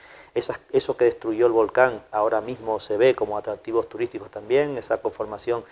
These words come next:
de las piscinas naturales del Caletón, etcétera, etcétera, que hacen que la historia de Garachico sea riquísima, con elementos incluso des-, desgraciados, como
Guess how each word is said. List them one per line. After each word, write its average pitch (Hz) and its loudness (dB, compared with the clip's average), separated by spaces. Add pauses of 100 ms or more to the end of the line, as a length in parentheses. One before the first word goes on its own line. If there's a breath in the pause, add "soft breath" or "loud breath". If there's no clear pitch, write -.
(240 soft breath)
de 117 -4
las 110 -6
piscinas 113 -14
naturales 110 -4
del 107 -6
Caletón, 120 -4
etcétera, 113 0
etcétera, 123 0 (480 loud breath)
que 113 -4
hacen 120 -2
que 139 6
la 101 -2
historia 110 -2
de 110 0
Garachico 110 0
sea 90 -14 (100)
riquísima, 120 -10 (500 loud breath)
con 113 -2
elementos 117 4 (120)
incluso 113 4
des-, - -6
desgraciados, 143 4
como 101 -4